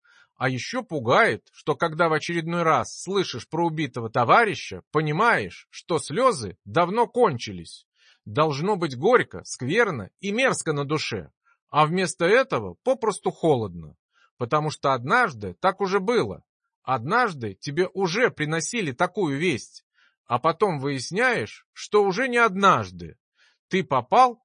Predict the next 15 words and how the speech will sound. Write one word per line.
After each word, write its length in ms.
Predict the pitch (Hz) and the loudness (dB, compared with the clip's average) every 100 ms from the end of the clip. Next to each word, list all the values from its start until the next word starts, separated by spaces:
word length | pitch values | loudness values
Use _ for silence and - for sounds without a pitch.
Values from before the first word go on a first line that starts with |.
| - | -8
в 140 | 117 | -2
извечное 580 | 165 139 247 - 208 214 | -2 0 -4 -4 -4 -2
колесо. 640 | 202 220 202 - 104 80 _ _ _ _ _ _ | 2 2 2 -2 -6 -8 _ _ _ _ _ _
Когда-то? 720 | - 123 101 123 240 - 85 _ _ _ | -2 -2 2 2 2 0 -6 _ _ _
Сейчас 580 | - - 151 - 196 131 | -16 -8 -4 2 2 2
так 220 | - 156 | 2 0
не 140 | 135 127 | 0 -2
думаешь? 680 | 123 269 240 101 - - _ _ _ _ | 2 2 2 -4 -8 -20 _ _ _ _
Не 180 | 117 226 | -4 -2
думаю, 580 | 196 185 127 95 76 - _ - | 2 2 2 -6 -12 -18 _ -10
потому 300 | 117 151 147 | -2 -2 -2
что 180 | - 165 | -2 0
рано 220 | 175 139 | 2 0
или 180 | 123 120 | -4 -4
поздно 540 | 208 262 170 110 | 0 0 0 -6